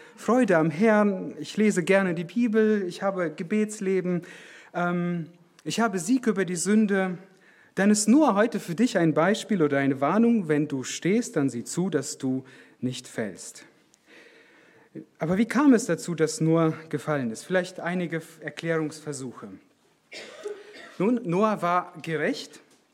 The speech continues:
und untadelig, aber er war nicht vollkommen. Also er hatte genau die gleiche sündige Natur,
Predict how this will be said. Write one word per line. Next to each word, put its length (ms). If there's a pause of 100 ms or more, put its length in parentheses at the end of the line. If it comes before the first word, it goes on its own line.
(140)
und 180
untadelig, 800
aber 220
er 160
war 160
nicht 480
vollkommen. 580 (1000)
Also 180
er 100
hatte 220
genau 240
die 140
gleiche 380
sündige 440
Natur, 720